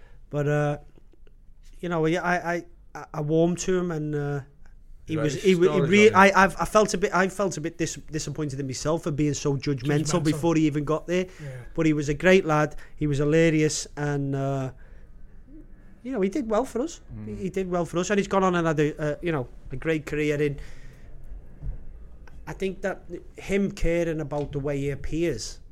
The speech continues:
Speaker 1: has got him this great career in, in, in T V and, uh, in media.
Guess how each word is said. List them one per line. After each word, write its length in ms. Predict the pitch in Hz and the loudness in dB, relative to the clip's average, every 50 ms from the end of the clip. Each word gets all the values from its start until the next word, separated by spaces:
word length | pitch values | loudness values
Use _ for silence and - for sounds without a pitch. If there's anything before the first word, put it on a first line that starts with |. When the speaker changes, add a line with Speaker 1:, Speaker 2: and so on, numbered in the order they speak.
| - - - - - | -16 -16 -14 -12 -10
Speaker 1:
has 100 | - 135 | -10 -8
got 180 | 120 - 147 135 | -6 -4 -4 -4
him 80 | 139 139 | -4 -4
this 120 | 135 123 - | -6 -8 -8
great 260 | - 143 131 127 127 | -6 -6 -6 -6 -6
career 320 | - 127 135 135 131 127 | -6 -6 -4 -4 -4 -4
in, 160 | 123 120 123 123 123 - | -6 -6 -8 -10 -10 -10
in, 260 | 127 127 127 123 127 - - | -10 -10 -8 -10 -10 -12 -12
in 180 | 131 131 127 | -12 -10 -8
T 240 | 117 - - 131 123 | -8 -6 -6 -6 -6
V 340 | 117 123 127 135 139 143 139 - | -6 -6 -6 -6 -6 -8 -10 -12
and, 460 | - 127 127 127 127 123 123 120 120 | -12 -12 -10 -8 -8 -8 -8 -10 -10
uh, 320 | 120 120 123 123 123 120 123 - - - | -12 -12 -12 -12 -12 -12 -14 -18 -18 -14
in 160 | 127 127 123 123 | -12 -10 -10 -8
media. 380 | 127 131 127 123 147 156 156 | -8 -8 -8 -8 -8 -10 -10